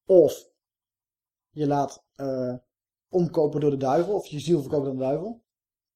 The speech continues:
En je laat, eh, bezeten worden door een entiteit. Dan zal jij nooit de top komen. Je moet chantabel zijn. En het liefst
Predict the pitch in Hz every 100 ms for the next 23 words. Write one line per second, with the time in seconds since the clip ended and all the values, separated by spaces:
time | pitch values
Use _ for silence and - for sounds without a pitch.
0 | - 151 147 139 - 139 135 135 143 143
1 | 147 151 147 139 139 147 135 131 143 127
2 | - 131 208 - _ _ _ _ _ _
3 | _ _ 143 143 139 135 139 175 - 180
4 | 202 180 - 113 113 - _ 156 170 175
5 | 147 160 160 175 170 180 196 - _ _
6 | 151 143 170 190 - -